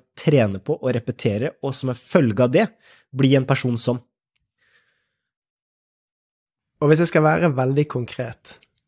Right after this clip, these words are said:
Speaker 2: så her er en måte å tenke på, for vi er inne på overbevisninger, og det handler gjerne mer om å gi slipp om de overbevisningene som holder oss tilbake. Og vi har tidligere snakket om verdier. Har du ikke hørt verdiepisodene, så gå tilbake og hør de.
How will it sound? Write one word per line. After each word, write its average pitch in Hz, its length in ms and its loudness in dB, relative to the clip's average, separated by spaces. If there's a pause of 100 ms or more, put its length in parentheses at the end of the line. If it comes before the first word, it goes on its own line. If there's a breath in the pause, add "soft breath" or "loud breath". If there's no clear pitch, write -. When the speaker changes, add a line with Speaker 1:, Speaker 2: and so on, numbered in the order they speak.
(340)
Speaker 2:
så - 400 -4 (1200)
her 165 320 2
er 143 160 2
en 127 100 -2
måte 131 280 -2
å - 60 -6
tenke 131 320 -4
på, 117 180 -2 (280)
for - 280 -4 (120)
vi 160 140 6
er 156 100 4
inne 156 220 2
på 151 120 -2
overbevisninger, 127 600 -2
og 131 200 -4
det 127 160 0
handler 139 260 2
gjerne 127 220 0
mer 131 200 2
om 113 120 -4
å 113 40 -4
gi 113 160 -4
slipp - 460 -4
om 117 220 -2
de 127 180 4
overbevisningene 120 760 0
som 120 200 0
holder 123 260 0
oss 113 140 -8
tilbake. 127 400 -4 (1000)
Og 143 100 2
vi 156 40 6
har 156 80 2
tidligere 160 360 2
snakket 139 260 0
om 131 100 2
verdier. 123 460 0
Har 156 100 2
du 147 80 2
ikke 151 220 2
hørt 170 240 0
verdiepisodene, 120 1200 -2
så 160 100 0
gå 147 140 4
tilbake 131 380 -2
og 113 80 -2
hør 123 140 0
de. 170 120 4